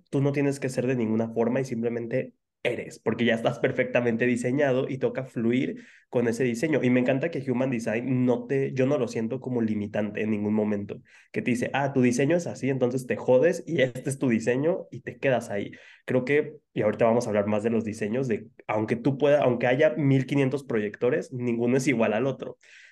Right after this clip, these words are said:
Pero me encantaría preguntarte, Eli, a ti en lo personal, ¿a ti de qué condicionamiento te liberó Human Design? Cuando tú lo conociste, a la Eli antes de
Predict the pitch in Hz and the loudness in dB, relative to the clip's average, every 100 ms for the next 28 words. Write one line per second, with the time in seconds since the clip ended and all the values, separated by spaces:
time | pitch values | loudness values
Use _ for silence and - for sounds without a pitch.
0 | _ 120 127 123 131 127 131 127 160 160 | _ 0 2 0 0 0 0 0 -2 -2
1 | 120 117 113 113 107 110 110 131 131 156 | -2 -2 -2 -2 -2 -4 -4 -2 -2 -2
2 | 165 110 - 98 107 196 254 - _ _ | -2 -4 -4 -8 -8 -8 -12 -20 _ _
3 | _ _ - 107 107 151 160 156 151 151 | _ _ -10 -8 -2 0 2 0 0 0
4 | 156 143 120 110 110 117 117 143 151 135 | 0 0 0 2 2 2 0 -2 0 0
5 | 113 110 110 113 113 120 117 120 110 104 | 2 4 4 4 2 0 0 0 -2 -4
6 | 104 101 107 107 139 170 147 107 104 113 | -6 -4 -4 -2 -2 2 0 0 -4 -6
7 | 113 151 160 - - 113 104 117 135 139 | 0 0 -2 -10 -10 -4 0 2 4 4
8 | 127 127 156 175 143 | 4 2 0 -2 -4